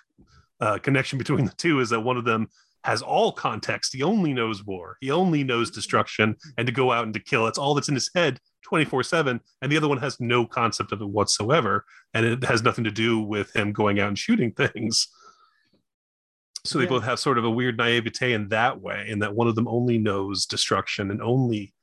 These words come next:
Speaker 1: was bred to do terrible things for the sake of, you know, a, a one massive global conflict, while the other one just, just does 'em <laughs> because that's just what he wants to go out and do. He wants to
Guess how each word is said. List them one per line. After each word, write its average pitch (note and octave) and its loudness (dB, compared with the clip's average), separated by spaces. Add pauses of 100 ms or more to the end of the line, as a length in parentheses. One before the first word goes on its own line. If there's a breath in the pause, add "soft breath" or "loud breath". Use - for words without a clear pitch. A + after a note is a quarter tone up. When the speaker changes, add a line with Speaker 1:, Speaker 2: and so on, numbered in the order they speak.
(160)
Speaker 1:
was A2+ 0
bred G#2 4
to - -2
do G#2 -6 (200)
terrible A#2 -2
things A#2 0 (380 soft breath)
for C#3 6
the B2+ 2
sake B2 0
of, A2 0 (440)
you B2+ 4
know, A2 4
a, A2 0
a - -10
one A2+ 4
massive A2+ 0
global A#2 2
conflict, D#3 0
while A#2+ 2
the A2+ -2
other A#2+ 0
one G#2+ -2 (720)
just, - -4 (120)
just - 0
does D#3+ 4
'em G2 -10 (240)
<laughs> - -20
because C3+ 4
that's G#2+ 0
just - 0
what A2+ 2
he - -10
wants A2+ 0
to - -6
go A#2+ 2
out B2 6
and C3 -2
do. A3+ 0
He A2 2
wants G2 -4
to G#2+ -8